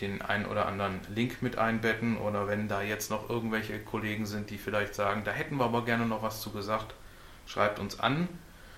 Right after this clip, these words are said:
Wir laden euch gerne ein und wenn wir, wir können da auch gerne mal noch eine extra Sendung zu machen zum Thema alternative Medizin. Haben wir sowieso noch eine Sendung geplant, die aber nach dem ersten Zwölfer-Zyklus stattfinden wird. Und, äh,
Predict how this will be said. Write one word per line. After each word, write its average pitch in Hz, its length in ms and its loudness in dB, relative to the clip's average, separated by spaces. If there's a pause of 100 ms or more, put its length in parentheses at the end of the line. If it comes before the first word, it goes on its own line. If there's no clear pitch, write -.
(240)
Wir 110 100 0
laden 117 220 6
euch 107 180 0
gerne 120 340 6
ein 120 240 4
und 107 180 -4
wenn 107 140 -2
wir, 107 320 2 (520)
wir 107 120 -2
können 117 240 2
da 107 80 6
auch - 100 0
gerne 117 240 6
mal 110 260 6
noch 107 140 0
eine 110 120 -2
extra 113 340 0
Sendung 113 500 2
zu - 140 -4
machen 110 480 2
zum 101 160 -4
Thema 107 340 2
alternative 104 600 -2
Medizin. 101 600 -4
Haben 113 220 0
wir 104 80 -2
sowieso 98 380 -4
noch 127 180 -2
eine 123 140 -2
Sendung 117 280 2
geplant, 120 640 2
die 117 140 -4
aber 110 140 -2
nach 113 180 2
dem 104 180 -2
ersten 104 420 -2 (880)
Zwölfer-Zyklus 123 1500 4
stattfinden 110 680 0
wird. 104 300 4 (1120)
Und, 104 440 4
äh, 98 300 4